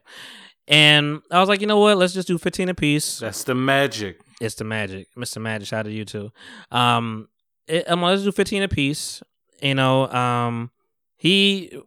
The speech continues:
Speaker 1: seemed prepared, you know, and I was like, "Okay, let's." I, I, I, and everybody, everybody, it's only been two battles, but every time, everybody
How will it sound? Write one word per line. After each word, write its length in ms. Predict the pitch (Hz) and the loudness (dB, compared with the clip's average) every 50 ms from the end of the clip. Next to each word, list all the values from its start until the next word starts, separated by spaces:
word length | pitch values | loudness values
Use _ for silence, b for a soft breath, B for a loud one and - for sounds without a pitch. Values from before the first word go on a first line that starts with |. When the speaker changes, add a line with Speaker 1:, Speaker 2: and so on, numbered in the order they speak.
| _ _ _ _ _ _ - | _ _ _ _ _ _ -6
Speaker 1:
seemed 180 | - 180 180 | 0 0 0
prepared, 560 | 170 - - - 175 151 147 143 139 151 170 - _ | 0 -2 -2 2 2 4 4 4 2 0 -2 -6 _
you 80 | - 160 | -6 -2
know, 300 | 147 143 139 139 143 135 | 0 2 2 2 2 0
and 240 | 123 131 131 131 139 | 0 -2 0 0 -2
I 20 | |
was 80 | 147 160 | -2 0
like, 120 | 170 185 | 0 -2
"Okay, 180 | 190 - 180 165 | 0 0 0 0
let's." 240 | 165 165 160 - B B B B B B B B | 0 -2 -4 -8 B B B B B B B B
I, 60 | - 151 | -2 -2
I, 200 | - - 185 196 | 2 4 2 6
I, 80 | 190 202 | 6 6
and 160 | 185 208 220 | 6 8 6
everybody, 420 | 247 277 277 277 262 233 214 202 185 | 6 6 8 10 10 10 10 8 8
everybody, 440 | 226 254 247 240 220 190 190 190 202 | 6 6 6 6 4 4 2 0 -2
it's 100 | 196 226 | -2 0
only 100 | 240 220 | 0 0
been 120 | 202 180 | 0 0
two 120 | - 175 165 | 0 2 4
battles, 240 | 165 160 156 139 | 6 6 6 6
but 80 | 131 139 | 6 4
every 100 | 151 175 | 2 2
time, 200 | - 202 175 151 | 2 0 0 0
everybody 400 | 160 185 190 190 185 175 175 170 | 0 0 2 4 4 4 4 0